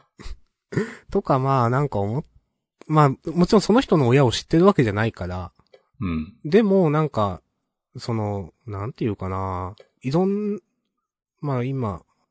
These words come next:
Speaker 1: いろんなことをや、なんか自分からやってたり、どこでも生きていけそうだったり、なんか、まあ、うん、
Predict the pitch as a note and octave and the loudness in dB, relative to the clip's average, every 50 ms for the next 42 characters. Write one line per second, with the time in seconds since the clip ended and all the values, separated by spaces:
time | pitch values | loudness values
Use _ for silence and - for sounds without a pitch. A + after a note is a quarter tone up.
0 | _ - B2+ C3 D3+ D#3+ E3+ E3+ F3 - - F3 F#3 - - F3 C#3 A2+ G#2 F#2+ | _ -12 -8 -6 -6 -4 -4 -6 -6 -6 -6 -8 -6 -6 -4 -4 -2 -2 -2 -4
1 | F2 E2 - G#2 G#2+ A2 - _ - - _ _ _ _ _ _ _ _ _ _ | -6 -8 -8 -6 -6 -6 -6 _ -16 -20 _ _ _ _ _ _ _ _ _ _
2 | _ _ _ - - _ _ _ A#2+ A#2+ A2+ - G#2 G2 G#2+ G#2 A2 A#2 A#2+ A#2+ | _ _ _ -20 -20 _ _ _ -6 -4 -2 -2 -4 -4 -4 -4 -2 -2 -4 -4
3 | A#2 - B2+ B2 B2 A2+ G#2 G2 - - - - A2 G#2 F#2+ F#2 - G2 - - | -4 -2 -2 0 0 0 0 -2 -4 -8 -8 -4 -2 -2 -2 -2 -4 -4 -4 -4
4 | A2+ A#2+ A#2+ A#2+ A2+ A2 A2+ - - - - F#2 F2+ F2 - - _ - - F#2 | -2 -2 -2 -2 -2 -4 -4 -6 -8 -10 -8 -6 -6 -8 -10 -12 _ -10 -10 -8
5 | - - G2+ F#2 F#2 F#2+ F#2+ F#2+ - _ _ _ _ - F#2+ F2+ E2+ E2+ - - | -8 -8 -8 -8 -8 -8 -8 -10 -10 _ _ _ _ -10 -8 -8 -8 -10 -12 -14
6 | - - G2 G2 F#2 - - - E2+ E2+ - _ _ _ _ _ _ _ _ - | -16 -14 -14 -12 -12 -14 -14 -14 -14 -14 -14 _ _ _ _ _ _ _ _ -6
7 | A2 G2 F2+ F2 - _ _ _ _ _ _ _ _ _ _ _ _ G#2 G2 G2 | -4 -4 -4 -6 -8 _ _ _ _ _ _ _ _ _ _ _ _ -10 -8 -6
8 | G2 G2 G2 F#2+ F#2 F2+ E2 E2 F#2 | -4 -4 -4 -4 -6 -8 -10 -12 -14